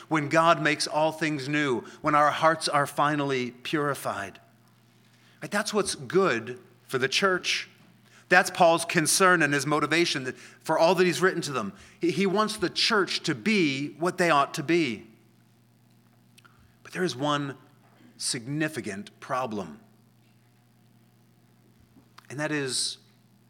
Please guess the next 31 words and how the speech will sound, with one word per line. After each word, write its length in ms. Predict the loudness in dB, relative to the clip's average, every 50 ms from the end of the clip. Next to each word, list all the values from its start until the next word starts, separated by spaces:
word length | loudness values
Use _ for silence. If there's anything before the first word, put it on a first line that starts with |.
| _ _ _ _ _ -6
other 180 | -6 -4 -6
people. 460 | -6 -6 -6 -6 -6 -8 -12 -16 -16 -20 _ _ _ _ _ _ _ _ _ _ _ _ _ _ _ _ _ _ _ _ _ _ _ _ _ _ _ _ _ _ _ _ _ _ _ _ _ _
Right? 140 | -6 -4 -2
This 180 | -2 0 0
is 100 | 0 0
a 60 | -2 -2
fallen 460 | 0 2 2 2 2 0 -2 -2 -2
world. 420 | -2 -2 -2 -2 -4 -6 -8 -14 -20 -20 _ _ _ _ _ _ _ _ _ _ _ _ -10 -4 -4
And 120 | -4 0
so 200 | 2 2 2 4
even 380 | 4 4 4 4 4 2 2 2
in 260 | 2 2 2 2 2
the 80 | 0 0
church, 720 | 0 0 2 2 2 2 2 0 -2 -2 -2 -2 -6 -10 -18 _ _ _ _ _ _ _ _ _ _ _ _ _ _ _
people 440 | -10 -10 -8 -4 -2 -2 -2 -2 0
will 240 | 2 2 2 4 4
not 340 | 4 4 4 2 0 -2 -2
be 380 | -2 0 0 -2 -4 -6 -10 -18 -20 _ _ -10
lovable 680 | -4 -2 0 0 0 -2 -4 -4 -4 -6 -6 -8 -6 -4
and 280 | -2 -2 -2 -2 -2 0
lovely 520 | 2 2 2 2 0 -4 -6 -6 -8 -8
all 180 | -8 -8 -8 -8
the 120 | -8 -10
time. 460 | -10 -6 -6 -6 -6 -6 -10 -12 -16 -18 -20 -20 -20 -20 _ _ _ _ _ _ _ _ _ _ _ _ _ _ _ _ _ _ _ -6
Right? 100 | -6 -4
We 240 | -2 0 2 2 2
will 380 | 2 2 2 2 2 0 -2
sin 540 | -2 -2 0 0 2 2 2 2 0 -2 -2 -4
against 480 | -2 0 0 0 0 0 -2 -6 -4 -2
one 160 | -2 0 0
another. 400 | 0 -2 -2 -2 -4 -6 -8